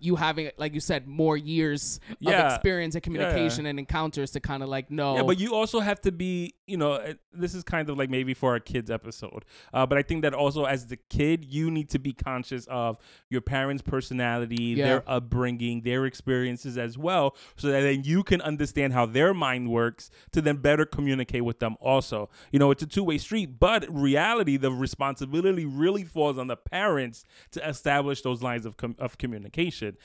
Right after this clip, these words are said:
Speaker 2: If you have really good kids like me, <laughs> no, I'm not,
Speaker 1: <laughs>
Speaker 2: then they'll go the extra effort of building those bridges that you failed to bridge.
Speaker 1: Yeah.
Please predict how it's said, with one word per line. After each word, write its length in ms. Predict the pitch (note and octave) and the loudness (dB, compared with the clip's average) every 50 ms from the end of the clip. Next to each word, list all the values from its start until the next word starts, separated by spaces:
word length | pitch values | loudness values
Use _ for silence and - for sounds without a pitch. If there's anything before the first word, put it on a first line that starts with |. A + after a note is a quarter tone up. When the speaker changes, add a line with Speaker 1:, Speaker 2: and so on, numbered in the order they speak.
| - - - - | -20 -20 -12 -8
Speaker 2:
If 160 | - B2 A#2 | -8 -6 -4
you 80 | B2 B2+ | -2 0
have 160 | C#3 C#3 C#3 | 2 0 0
really 300 | C3 C3 C#3 C#3+ D3 D3 | 0 0 2 2 4 4
good 240 | C#3 D3 C#3+ C#3 - | 4 4 2 4 4
kids 480 | D#3 D#3 E3+ F#3 F#3 F#3 F3 E3 D3 - - | 2 4 4 4 4 2 0 -6 -12 -14 -8
like 240 | - C#3+ B2+ A#2+ G#2+ | -4 -2 -2 -2 0
me, 320 | B2 C3+ D#3+ F#3+ G3+ F#3+ - | 0 0 2 2 2 0 -2
<laughs> 40 | - | -2
no, 160 | B2 A#2+ A#2+ - - D3+ - | -4 -4 -4 -6 -6 -2 0
I'm 320 | D#3 - - - F#3+ G#3 - - | 0 0 0 0 -2 -2 0 0
not, 420 | A#3 - - F#3+ - E3+ - - C4 A#3+ - - | 0 0 -2 -4 -4 -4 -4 -4 -6 -10 -10 -10
Speaker 1:
<laughs> 180 | - - - - | -12 -18 -8 -2
Speaker 2:
then 200 | - D3+ D3 D3 | 2 2 4 4
they'll 240 | C#3+ C#3 D#3 E3 F#3 F#3 | 4 4 6 6 6 6
go 200 | E3 F3 F3 E3+ | 6 4 4 6
the 160 | D#3 D#3+ - | 4 2 2
extra 320 | D3 C#3+ - - - C#3 - | 0 -2 -4 -4 -6 -4 -2
effort 340 | D3 C3+ - - C#3 B2+ B2+ | -2 -4 -2 -2 -4 -4 -4
of 200 | C3 B2+ A#2+ A#2 | -4 -8 -6 -2
building 320 | A#2+ C3+ C#3 C3 C#3 C3+ C3+ | 0 2 2 2 0 0 0
those 200 | C3 B2+ A#2+ A#2 | 0 0 -2 -2
bridges 360 | A#2+ C3+ C3 B2 B2+ B2 A2+ | -2 -2 -2 -2 -2 -4 -4
that 120 | A#2 A2+ | -4 -6
you 240 | A2+ A2+ A#2+ C3 A#2+ | -4 -4 -4 -4 -4
failed 380 | - - B2 A#2+ A2+ A2 G#2+ - | -4 -4 -2 -2 -2 -2 -4 -6
to 100 | - A#2 | -10 -10
bridge. 480 | A2 A2+ A2 G#2 F#2+ - _ - - - | -8 -6 -6 -6 -8 -10 _ -20 -18 -16
Speaker 1:
Yeah. 200 | C3+ A#2 C#2 | -16 -16 -16